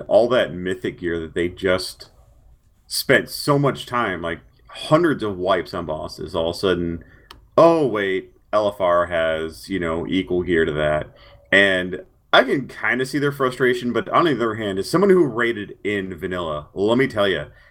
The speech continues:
it was tough. Like, you would raid Molten Core, and you wanted to go to Blackwing Lair. Well, if you got new people, there's no catch-up mechanism. You had to go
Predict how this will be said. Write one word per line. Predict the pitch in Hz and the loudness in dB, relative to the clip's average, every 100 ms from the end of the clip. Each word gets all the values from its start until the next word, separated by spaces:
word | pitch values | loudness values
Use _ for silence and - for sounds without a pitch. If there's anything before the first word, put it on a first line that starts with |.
| _ _ _ | _ _ _
it | 143 | 6
was | 214 202 | 6 4
tough. | - 135 170 87 - | 0 0 2 0 -2
Like, | 101 92 - _ _ _ _ _ _ _ _ | -4 -4 -12 _ _ _ _ _ _ _ _
you | 120 107 127 156 | -14 -6 0 4
would | 151 | 4
raid | 120 120 139 139 127 110 - - _ _ _ _ - | 4 4 4 4 0 -4 -12 -18 _ _ _ _ -4
Molten | 117 147 - 107 | 2 4 2 -6
Core, | - 156 151 101 104 - _ _ _ _ - | -4 -2 0 0 -2 -6 _ _ _ _ 2
and | 131 123 | 2 2
you | 120 | 2
wanted | 135 131 | 2 2
to | 120 | 2
go | 120 | 0
to | |
Blackwing | 104 110 120 120 107 | 0 0 0 0 -4
Lair. | 101 117 127 98 | 0 2 2 2
Well, | 113 | 0
if | 107 165 | 0 2
you | |
got | 175 143 | 4 4
new | 139 131 | 2 -4
people, | 135 175 165 101 113 - _ _ _ _ | -4 -4 -2 -4 -6 -10 _ _ _ _
there's | 117 180 - | 4 4 4
no | 180 | -2
catch-up | - 113 98 - 113 | -4 -4 -4 -4 -8
mechanism. | 98 98 101 107 107 151 | -4 -4 -4 -6 -4 0
You | 147 123 | 0 2
had | 123 131 | 2 2
to | 135 | 2
go | 123 135 127 120 107 | 2 2 2 0 -4